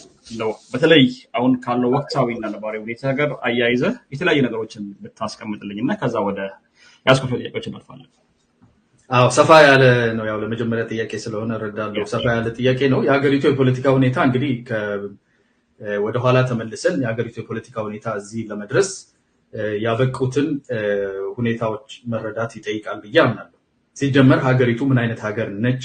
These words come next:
Speaker 2: ወይስ ነበረች የሚለው፣ እ፣ ሞደርን ኢትዮጵያ የሚባለው ወይም አሁን የምናውቃትን ኢትዮጵያ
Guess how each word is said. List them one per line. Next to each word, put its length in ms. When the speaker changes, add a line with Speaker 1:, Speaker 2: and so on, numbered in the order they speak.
Speaker 2:
ወይስ 280
ነበረች 500
የሚለው፣ 300
እ፣ 100
ሞደርን 420
ኢትዮጵያ 360
የሚባለው 480
ወይም 200
አሁን 200
የምናውቃትን 680
ኢትዮጵያ 360